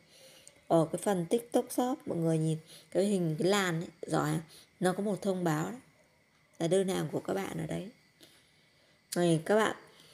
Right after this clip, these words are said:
kiểm tra cái đơn hàng của mình. Đơn hàng đã được đặt. Mình ấn đơn hàng này đã được đặt này. Ấn vào đây để hủy đơn hàng. Nếu mọi người đã thoát ra rồi thì ấn vào đây để hủy đơn hàng luôn. Mọi người nên hủy luôn nhé,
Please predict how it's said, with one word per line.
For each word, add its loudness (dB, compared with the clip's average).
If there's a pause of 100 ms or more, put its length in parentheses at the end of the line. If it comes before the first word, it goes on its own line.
(600)
kiểm 2
tra 2
cái 2
đơn 2
hàng 4
của 4
mình. 4
Đơn 8
hàng 2
đã 0
được 0
đặt. 2 (520)
Mình -2
ấn 0
đơn -2
hàng -4
này -4
đã -8 (100)
được -8
đặt -6
này. -12 (720)
Ấn -2
vào -2
đây 0
để 4
hủy 0
đơn 0
hàng. -4 (480)
Nếu 2
mọi -2
người 4
đã 2 (260)
thoát -6
ra 2
rồi 4 (560)
thì 6
ấn 4
vào -2
đây 2
để 0
hủy 0
đơn -4
hàng -4 (200)
luôn. 0 (540)
Mọi -2
người 4 (340)
nên 6
hủy 6
luôn 4
nhé, -4